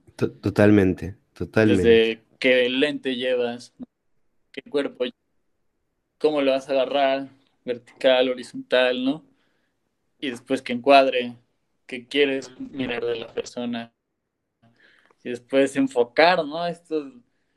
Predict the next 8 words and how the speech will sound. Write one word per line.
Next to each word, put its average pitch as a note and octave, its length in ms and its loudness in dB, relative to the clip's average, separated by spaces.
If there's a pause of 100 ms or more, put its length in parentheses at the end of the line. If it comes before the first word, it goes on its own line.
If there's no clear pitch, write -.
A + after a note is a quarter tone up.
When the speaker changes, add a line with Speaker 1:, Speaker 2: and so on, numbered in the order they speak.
(120)
Speaker 2:
las B2+ 200 -8
nubecitas C#3 680 -6
que C3 160 -10
se C3+ 100 -8
van C#3 360 -8 (380)
ahí C3+ 180 -12
como C3+ 160 -8
acoplando, C#3 800 -10